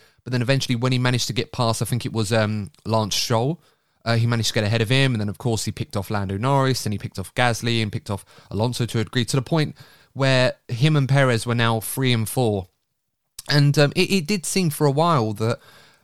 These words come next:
there might have been a chance that Valtteri Bottas could have got P three today. Uh, did you feel that realistically, Lee, that before Bottas's eventual puncture, that, um, it looked like he might have got,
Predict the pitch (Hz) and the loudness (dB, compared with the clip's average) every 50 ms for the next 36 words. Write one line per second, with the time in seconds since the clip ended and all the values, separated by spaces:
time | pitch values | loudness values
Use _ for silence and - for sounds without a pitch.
0 | _ _ _ _ _ _ _ _ _ _ _ _ _ - 165 170 170 180 190 - | _ _ _ _ _ _ _ _ _ _ _ _ _ 0 2 4 4 4 4 2
1 | - 170 165 160 147 - 180 170 156 143 - 131 127 147 147 139 - 143 - 147 | 2 2 0 0 0 0 0 0 0 0 0 2 4 4 2 2 0 -4 -2 0
2 | 151 147 - 139 120 - - 139 127 110 - 143 - - - 170 170 156 - - | -2 0 0 0 -2 0 0 -2 0 2 2 0 0 2 0 -2 -2 -2 -2 -2
3 | 143 127 117 104 - - 107 113 107 107 104 135 143 - 185 151 214 226 - - | -2 0 0 -2 -2 -4 -2 -2 0 2 2 0 0 0 -2 -2 -2 -4 -2 0
4 | 240 240 226 196 - - - 165 - - 175 180 180 - - - 165 180 180 170 | 0 0 0 -2 -6 -8 -10 -8 -2 0 0 0 0 -2 -4 -4 -4 -2 -2 -4
5 | 151 - 143 156 170 170 170 165 156 147 139 - - 143 - - 175 170 156 147 | -6 -6 -4 -2 -2 0 0 -2 -2 -2 -4 -4 -4 -6 -4 -2 -2 -2 -2 -4
6 | _ _ - - 170 160 - - 151 139 - - 135 117 139 120 - 143 139 - | _ _ -8 -6 -6 -4 -2 -2 -4 -2 -2 -2 -2 -2 -2 0 0 0 -2 -2
7 | 135 117 107 147 160 156 143 - 110 101 95 - _ _ _ _ - _ _ _ | -4 -4 -2 0 0 0 0 -2 -2 -2 -4 -4 _ _ _ _ -20 _ _ _
8 | - 139 123 143 139 139 - - 147 135 131 135 135 131 - _ _ - - - | -12 -2 0 0 0 0 0 0 2 2 2 0 -2 -4 -6 _ _ -20 -18 -10
9 | - 165 156 - - 147 156 180 - - 139 143 143 - - 143 139 143 147 107 | -8 -8 -8 -4 0 2 2 2 2 2 2 2 2 2 2 2 2 2 2 0
10 | 123 - - 143 147 135 - | -2 -2 0 0 0 0 -2